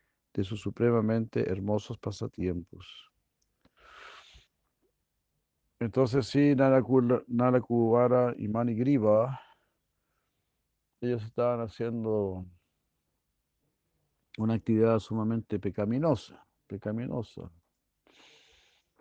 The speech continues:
total, ¿no? Muy feo lo que estaban haciendo, porque imagínense, hijos de, de Sri Kubera, <clears throat>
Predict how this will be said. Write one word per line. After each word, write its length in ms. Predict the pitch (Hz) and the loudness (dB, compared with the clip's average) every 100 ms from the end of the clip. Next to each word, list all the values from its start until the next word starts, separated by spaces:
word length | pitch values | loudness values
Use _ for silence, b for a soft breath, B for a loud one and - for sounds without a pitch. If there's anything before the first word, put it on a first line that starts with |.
| _ _ | _ _
total, 480 | 104 104 135 95 78 | -6 2 2 2 -4
¿no? 180 | - 104 107 _ _ _ _ _ 110 | -16 -18 -20 _ _ _ _ _ -10
Muy 160 | 120 | -8
feo 380 | 104 113 120 92 | -6 -2 -2 -2
lo 100 | 92 | -6
que 60 | 90 | -10
estaban 340 | - 101 98 | -6 -6 -4
haciendo, 420 | 92 - 104 92 | -8 -8 -8 -8
porque 300 | 85 87 - | -10 -16 -14
imagínense, 800 | 90 90 - 101 98 95 104 98 _ b b b b b b b b b _ _ - | -12 -12 -10 -8 -8 -8 -8 -10 _ b b b b b b b b b _ _ -4
hijos 320 | 113 - 104 | -4 0 0
de, 280 | 107 104 110 _ _ _ _ | 2 -2 -6 _ _ _ _
de 160 | 101 101 | -6 -6
Sri 240 | - 139 | -4 -4
Kubera, 600 | 123 113 117 120 120 120 - _ _ | -2 -2 2 2 2 -2 -6 _ _
<clears throat> 180 | _ | _